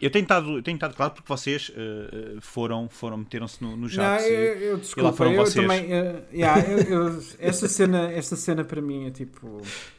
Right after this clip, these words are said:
Speaker 1: Eu, eu, eu concordo com,
Speaker 2: É.
Speaker 1: eh, eu acho que vocês falaram, por exemplo, a nível de, do canon e afins, eu acho que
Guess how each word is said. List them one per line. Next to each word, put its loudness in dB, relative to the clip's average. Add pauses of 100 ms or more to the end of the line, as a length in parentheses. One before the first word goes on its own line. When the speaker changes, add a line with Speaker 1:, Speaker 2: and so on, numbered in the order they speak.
Speaker 1:
Eu, 4
eu, 6
eu 2
concordo 2
com, 2 (100)
Speaker 2:
É. 0
Speaker 1:
eh, -10 (340)
eu 4
acho 4
que 2
vocês -2
falaram, 0
por -6
exemplo, -4
a 0
nível -2
de, -8
do -16
canon -4
e -4
afins, -4
eu -2
acho -4
que -4